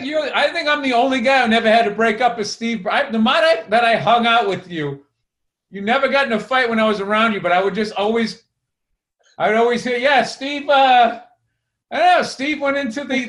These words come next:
Speaker 2: went into the Wiz to go buy a, uh,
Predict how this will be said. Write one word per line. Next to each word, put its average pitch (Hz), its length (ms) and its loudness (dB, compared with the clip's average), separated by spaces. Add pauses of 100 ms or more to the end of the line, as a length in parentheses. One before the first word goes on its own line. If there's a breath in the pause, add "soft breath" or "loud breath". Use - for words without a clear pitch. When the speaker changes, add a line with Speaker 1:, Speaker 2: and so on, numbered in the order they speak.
(100)
Speaker 2:
went 269 200 2
into 262 180 -4
the 392 140 2
Wiz 233 600 -2
to 196 100 -20
go 240 200 -2
buy 240 280 2
a, 233 440 0
uh, 220 160 0